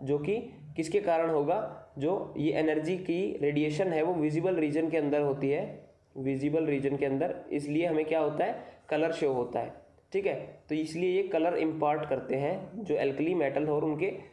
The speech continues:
salt होते हैं, क्योंकि जैसे ही एनर्जी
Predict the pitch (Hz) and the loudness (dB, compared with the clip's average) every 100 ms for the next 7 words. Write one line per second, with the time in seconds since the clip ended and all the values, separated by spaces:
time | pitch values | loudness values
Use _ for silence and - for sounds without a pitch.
0 | - - 170 156 135 120 131 - 151 190 | -20 -6 -2 0 0 -2 -4 -2 -2 -2
1 | 233 - - - 135 156 190 202 - - | -4 -10 -16 -4 0 2 2 0 0 0
2 | 151 151 151 170 | 0 0 -2 -2